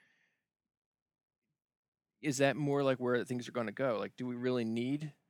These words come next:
the huge, huge multi-million dollar budgeted games when you can get ones that these guys, m-,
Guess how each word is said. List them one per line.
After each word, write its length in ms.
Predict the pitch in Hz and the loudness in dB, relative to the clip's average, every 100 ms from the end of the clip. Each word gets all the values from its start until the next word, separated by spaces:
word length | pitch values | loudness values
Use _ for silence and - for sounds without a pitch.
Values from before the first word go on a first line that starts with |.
| _ _ | _ _
the 60 | 143 | -8
huge, 800 | 127 - 156 156 151 143 - - | -8 -8 -6 -2 -2 -2 -6 -10
huge 420 | 143 143 139 131 | -4 -2 -2 -4
multi-million 600 | 131 135 131 139 139 135 | -6 -6 -6 -4 -2 -2
dollar 320 | 127 127 127 117 | 0 0 0 0
budgeted 540 | 127 120 127 120 101 | -2 -2 -4 -8 -8
games 560 | 110 104 120 147 147 - _ _ _ _ _ _ _ _ _ | -6 -4 -4 -6 -10 -16 _ _ _ _ _ _ _ _ _
when 280 | 127 117 113 | -8 -6 -6
you 80 | 117 | -6
can 120 | 117 | -4
get 200 | 117 113 - | -2 -2 -6
ones 360 | 113 110 113 | -4 -4 -2
that 180 | 117 101 - | -2 -2 -4
these 160 | 113 | -8
guys, 320 | - 110 110 | -2 -2 -2
m-, 120 | 110 | -8